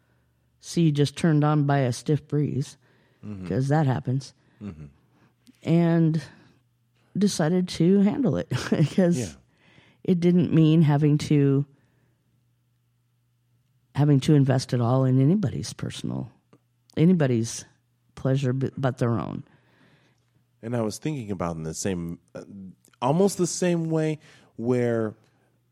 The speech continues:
Speaker 2: masturbation is sort of like the canary in a coal mine in a relationship that see, people say, "Oh no, something's wrong, something's, something's happening, something's, you know, losing itself."
Speaker 1: Right.
Speaker 2: Like, I can remember, like, toward the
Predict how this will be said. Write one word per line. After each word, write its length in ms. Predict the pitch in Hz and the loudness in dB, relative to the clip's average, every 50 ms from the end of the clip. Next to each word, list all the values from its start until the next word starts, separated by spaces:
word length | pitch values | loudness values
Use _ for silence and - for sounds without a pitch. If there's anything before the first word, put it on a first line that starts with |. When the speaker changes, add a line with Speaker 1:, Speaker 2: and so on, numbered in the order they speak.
| _ _ - | _ _ -8
Speaker 2:
masturbation 920 | 123 123 123 127 123 123 110 - - 117 110 117 113 113 - - 110 107 | -6 -2 -2 -2 -2 -2 -6 -8 -10 -8 -6 -4 -4 -4 -6 -8 -8 -8
is 100 | 101 95 | -8 -10
sort 280 | - - 110 107 104 101 | -8 -6 -6 -4 -4 -6
of 180 | 92 87 90 | -8 -10 -12
like 380 | 98 85 92 95 92 92 87 - _ - - | -14 -10 -8 -8 -6 -8 -8 -10 _ -12 -8
the 160 | - 95 87 | -6 -6 -6
canary 360 | - - 104 98 98 92 92 | -4 -4 -2 0 0 0 0
in 80 | 90 87 | 0 -2
a 60 | 82 | -4
coal 280 | - - - 117 113 104 | -4 -4 -2 -2 -2 -2
mine 280 | 90 87 82 78 78 | -2 -6 -6 -6 -8
in 100 | 80 80 78 | -8 -8 -8
a 40 | 78 | -8
relationship 920 | 78 78 82 92 92 92 - - 80 76 - - - 85 - - - - - - | -8 -6 -6 -6 -6 -6 -8 -10 -12 -10 -10 -8 -6 -6 -8 -8 -12 -20 -14 -10
that 380 | - 78 73 71 73 - - | -10 -10 -10 -10 -14 -16 -16
see, 220 | - - - 87 - | -14 -12 -10 -10 -10
people 280 | - - 90 80 85 - | -10 -10 -10 -10 -8 -8
say, 160 | - 82 78 | -6 -6 -6
"Oh 180 | - 90 90 | -6 -6 -8
no, 320 | 90 90 87 85 82 82 - _ _ _ _ _ _ | -6 -6 -6 -6 -6 -8 -10 _ _ _ _ _ _
something's 420 | _ - 104 95 95 95 90 80 90 | _ -8 -8 -6 -6 -8 -8 -6 -4
wrong, 240 | 92 87 85 85 | -4 -2 -2 -4
something's, 420 | 82 - 92 82 - 90 82 - - _ _ _ _ - | -6 -10 -10 -10 -10 -10 -12 -12 -16 _ _ _ _ -12
something's 360 | - 107 90 82 90 85 - | -10 -10 -8 -8 -10 -12 -10
happening, 380 | - 85 85 - - 87 85 80 | -8 -8 -8 -8 -8 -10 -12 -10
something's, 540 | - 87 82 78 82 82 82 73 73 - _ _ _ _ _ _ _ _ - | -10 -10 -10 -10 -10 -12 -12 -14 -16 -20 _ _ _ _ _ _ _ _ -20
you 140 | 101 104 101 | -16 -10 -8
know, 240 | 101 85 73 80 78 87 | -6 -6 -6 -10 -14 -8
losing 420 | 92 107 113 117 107 - 101 90 80 | -4 -2 -2 -2 -2 -4 -8 -8 -8
itself." 440 | 73 - - - - 71 71 - - _ - | -10 -12 -14 -14 -12 -12 -14 -14 -16 _ -4
Speaker 1:
Right. 320 | - 156 143 127 - - - - - _ - | -2 -2 0 -2 -4 -8 -12 -14 -18 _ -16
Speaker 2:
Like, 160 | 87 87 - | -14 -8 -6
I 80 | 110 151 | -6 -6
can 160 | 147 - 170 | -6 -6 -6
remember, 380 | 170 170 165 156 143 135 120 120 | -6 -4 -2 -2 -2 -2 -2 -4
like, 320 | 107 101 95 90 - _ _ | -4 -4 -4 -6 -8 _ _
toward 320 | - - 107 101 92 85 | -10 -6 -4 -4 -4 -6
the 400 | 95 92 90 90 87 87 82 - | -10 -12 -12 -12 -12 -12 -14 -16